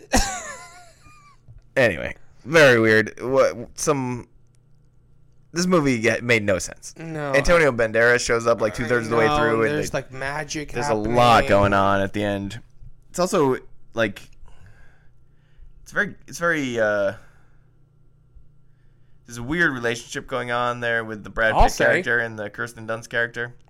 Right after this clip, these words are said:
Speaker 2: It's like, yes, they, they're sleeping in the coffin together. <laughs>
Speaker 1: When she had her little coffin, that was cute.
Speaker 2: <laughs> That was cute.
Speaker 1: There are some moments you're like, "Oh, that's funny."
Speaker 2: Anyway, weird movie. Uh, if you're into vampire shit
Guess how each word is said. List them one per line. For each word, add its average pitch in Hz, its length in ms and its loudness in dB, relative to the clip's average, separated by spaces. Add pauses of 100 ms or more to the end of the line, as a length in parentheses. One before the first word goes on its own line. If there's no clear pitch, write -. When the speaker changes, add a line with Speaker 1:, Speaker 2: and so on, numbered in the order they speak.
(1000)
Speaker 2:
It's - 140 -20
like, 110 160 -14
yes, - 540 -12 (220)
they, - 160 -20 (1000)
they're 254 80 -20
sleeping 120 340 -4
in 104 80 -6
the 90 80 -10
coffin 104 380 -6
together. 107 440 -4
<laughs> - 60 -16 (1700)
Speaker 1:
When 262 140 -6
she 330 100 0
had 254 160 0
her 233 80 0
little 202 220 -2
coffin, 185 420 -4
that 269 100 -6
was 285 140 -4
cute. 123 320 -12
Speaker 2:
<laughs> - 60 -16
That 233 840 2
was 131 180 2
cute. - 120 -14 (160)
Speaker 1:
There 494 140 2
are - 20 4
some 240 220 2
moments 175 360 4
you're 180 120 2
like, 202 200 2
"Oh, 359 120 4
that's 208 240 0
funny." 175 280 -4 (520)
Speaker 2:
Anyway, 87 400 0
weird 160 240 6
movie. 139 400 6
Uh, 113 300 8
if 113 120 2
you're 123 100 0
into 131 140 -2
vampire 117 400 4
shit 104 320 0